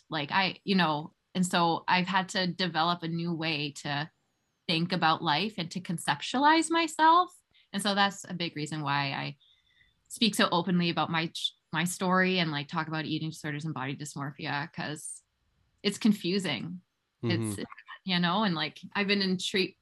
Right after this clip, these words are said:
Speaker 1: I've been in and out of therapy for ten years and, like, focused on treatment for two years.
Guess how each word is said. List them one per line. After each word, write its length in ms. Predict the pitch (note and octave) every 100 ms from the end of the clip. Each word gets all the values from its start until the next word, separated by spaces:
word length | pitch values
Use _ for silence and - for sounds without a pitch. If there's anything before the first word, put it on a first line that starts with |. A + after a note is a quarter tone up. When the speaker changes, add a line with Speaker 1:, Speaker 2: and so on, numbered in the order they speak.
| -
Speaker 1:
I've 160 | G#3+
been 140 | A#3+ A3
in 100 | F#3+
and 160 | F#3
out 160 | D#3+ D#3
of 140 | E3
therapy 420 | - D#3+ E3 - C#3+
for 140 | -
ten 260 | - D3+ D#3+
years 400 | D#3+ D#3+ F#3+ F3
and, 160 | D#3+
like, 180 | C#3+ C#3+ - _ _ - -
focused 460 | E3 E3+ F3 -
on 180 | E3 D#3+
treatment 500 | - E3+ - G#3 A3 -
for 360 | E3 D3+ D#3+ _ _ _ _ _ _ _ _ _ _ _ _ _ _ - - - -
two 440 | - G#3 G#3+ A3 A3+
years. 1000 | A3 A#3 B3 C4 D4+ E4+ E4 - -